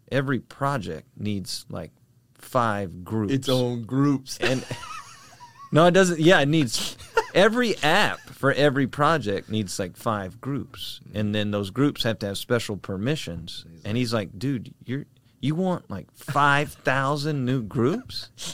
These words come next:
Speaker 1: <laughs> And we're like, "It gets even better, Edward. Uh, we want <laughs> five thousand,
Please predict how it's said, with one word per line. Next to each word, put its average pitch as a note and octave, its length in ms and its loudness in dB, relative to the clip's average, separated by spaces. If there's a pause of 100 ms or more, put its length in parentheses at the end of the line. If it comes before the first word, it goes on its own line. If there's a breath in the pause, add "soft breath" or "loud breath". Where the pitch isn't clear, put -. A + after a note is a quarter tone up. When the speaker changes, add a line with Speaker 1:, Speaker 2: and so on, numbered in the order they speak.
Speaker 1:
<laughs> F5 60 -20 (960 loud breath)
And D3+ 180 6
we're C#3 120 8
like, C#3 180 6
"It B2+ 120 6
gets D3 220 4
even E3 240 4
better, B2 320 6
Edward. A2 440 2 (440 loud breath)
Uh, A2 340 6
we C3 140 6
want C#3 320 4
<laughs> - 120 2
five G3 220 4
thousand, A2+ 760 2